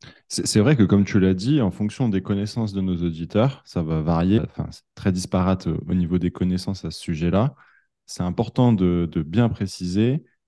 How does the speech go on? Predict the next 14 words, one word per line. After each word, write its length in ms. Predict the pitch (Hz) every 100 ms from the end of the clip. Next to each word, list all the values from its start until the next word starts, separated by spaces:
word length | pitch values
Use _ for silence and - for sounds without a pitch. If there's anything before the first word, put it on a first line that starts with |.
| _
que 320 | - 98 92 -
le 160 | 92
déficit, 640 | 85 110 113 113 - 117 -
si 180 | - 107
tu 140 | -
veux 120 | 73 78
perdre 280 | 131 123
du 120 | 98 82
poids, 380 | - 104 151 _ _ _ _ _ _ _ _
il 120 | 104
faut 200 | 98 - 90
respecter 680 | 107 120 131 - 120 113
ce 140 | 110 95
total 580 | 95 90 98 92 80